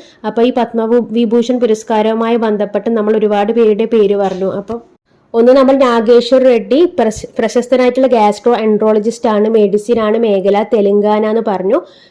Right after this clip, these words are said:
പിന്നെ ഇന്ത്യയുടെ പു-, മുൻ ചീഫ് ജസ്റ്റിസ് ആയിട്ടുള്ള ജഗദീഷ് സിംഗ് കഹാർ ആണ് ചാന്ദിഗാറാണ് സ്വദേശം. ജഗദീഷ് സിംഗ് കഹാറുമായി ബന്ധപ്പെട്ട്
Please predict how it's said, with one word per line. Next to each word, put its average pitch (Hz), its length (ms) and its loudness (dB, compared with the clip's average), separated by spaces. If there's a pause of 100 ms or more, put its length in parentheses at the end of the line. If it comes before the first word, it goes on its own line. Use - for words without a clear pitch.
പിന്നെ 254 160 2
ഇന്ത്യയുടെ 277 460 4
പു-, 294 260 -2
മുൻ 247 220 0
ചീഫ് 240 320 -6
ജസ്റ്റിസ് 247 400 -2
ആയിട്ടുള്ള 226 520 0
ജഗദീഷ് 220 520 0
സിംഗ് 254 260 0
കഹാർ 214 400 -2
ആണ് 208 280 0 (400)
ചാന്ദിഗാറാണ് 247 840 2
സ്വദേശം. 226 580 -2
ജഗദീഷ് 220 480 -2
സിംഗ് 254 180 -2
കഹാറുമായി 233 600 0
ബന്ധപ്പെട്ട് 214 540 -4